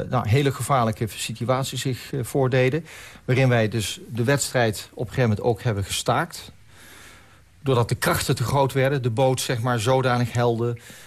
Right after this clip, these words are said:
En even tot rust komen. En dan toch zegt dan onze bootcoach, hè, dus de man aan boord die de leiding heeft,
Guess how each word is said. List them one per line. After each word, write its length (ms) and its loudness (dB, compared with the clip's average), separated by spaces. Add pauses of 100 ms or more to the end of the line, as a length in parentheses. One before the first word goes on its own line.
(800)
En 500 2 (360)
even 280 0
tot 140 -2
rust 200 0
komen. 440 2 (120)
En 200 0
dan 260 4 (300)
toch 380 -2
zegt 280 0
dan 300 2
onze 480 2 (360)
bootcoach, 640 0
hè, 80 -4
dus 180 -6
de 100 -4
man 240 2
aan 140 0
boord 260 0
die 100 -4
de 100 -2
leiding 340 2
heeft, 340 0